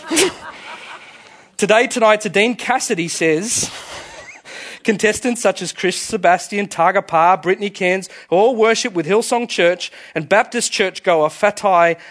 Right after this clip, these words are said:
Viamatahu have an advantage in the competition that relies on their popular vote." Te-, television commentator Chris Bennett says,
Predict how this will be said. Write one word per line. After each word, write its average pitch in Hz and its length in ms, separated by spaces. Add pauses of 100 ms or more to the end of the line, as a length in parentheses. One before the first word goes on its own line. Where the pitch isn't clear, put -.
(120)
Viamatahu 175 1000 (960)
have 233 160
an 247 80
advantage 226 520
in 208 120
the 175 360
competition 185 580
that 170 120
relies 170 400
on 170 100
their 165 100
popular 180 420
vote." 180 320 (320)
Te-, 220 160 (100)
television 202 560
commentator 175 480
Chris 196 240
Bennett 175 300
says, 147 280